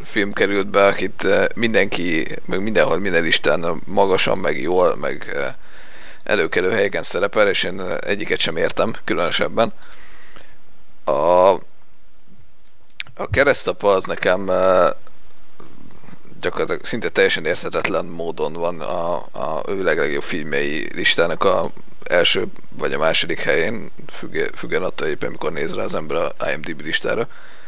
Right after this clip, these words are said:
Ö, láttam már most talán harmadszor, vagy negyedszer, ö, és igazából minden egyes alkalommal azt érzem, hogy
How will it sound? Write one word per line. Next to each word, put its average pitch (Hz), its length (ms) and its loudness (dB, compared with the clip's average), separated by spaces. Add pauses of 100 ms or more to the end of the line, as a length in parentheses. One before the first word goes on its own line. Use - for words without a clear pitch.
(1300)
Ö, 107 600 6 (580)
láttam 113 600 4
már 101 360 0
most 104 280 -8
talán 98 340 0
harmadszor, 104 640 0
vagy 95 120 -2
negyedszer, 92 720 2 (140)
ö, 95 480 4
és - 380 -2
igazából 117 760 4
minden 120 240 0
egyes 92 260 2
alkalommal 101 640 2
azt - 220 -2
érzem, 113 440 2
hogy 110 240 0